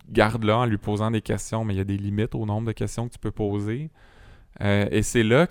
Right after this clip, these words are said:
que, euh, Laurent Cloutier insulte les gens du trente et un.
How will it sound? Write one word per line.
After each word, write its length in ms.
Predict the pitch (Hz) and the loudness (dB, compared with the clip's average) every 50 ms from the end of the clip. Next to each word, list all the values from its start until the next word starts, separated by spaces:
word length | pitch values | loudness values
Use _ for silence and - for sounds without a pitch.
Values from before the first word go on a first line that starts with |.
| - _ - | -2 _ 2
que, 320 | - 135 127 147 165 180 185 190 _ - - - - - - - - - - - | 4 6 6 6 4 2 0 -4 _ -18 -20 -20 -20 -20 -20 -20 -20 -20 -18 -12
euh, 340 | - - 87 85 90 - - - - 65 - - - - - _ _ _ _ _ _ - | -10 -10 -8 -8 -10 -10 -10 -12 -14 -14 -16 -16 -18 -20 -20 _ _ _ _ _ _ -2
Laurent 320 | 117 107 107 95 107 120 143 | 2 2 4 4 4 2 0
Cloutier 500 | - - 120 110 - - - 127 147 - - | 2 0 -2 -2 -2 -2 -2 -2 -2 0 0
insulte 760 | 120 131 143 - - - 139 131 139 156 156 147 - - - - - - | 0 0 0 0 2 4 6 6 6 4 0 -4 -8 -10 -12 -12 -10 -6
les 200 | 107 107 107 107 | -2 0 0 2
gens 160 | 107 117 127 | 2 0 -2
du 100 | 139 - | -2 -4
trente 300 | - - 117 113 - - | -4 -2 -2 0 0 0
et 120 | 117 107 104 | 0 0 0
un. 280 | 101 110 139 170 185 | 0 -2 -4 -6 -8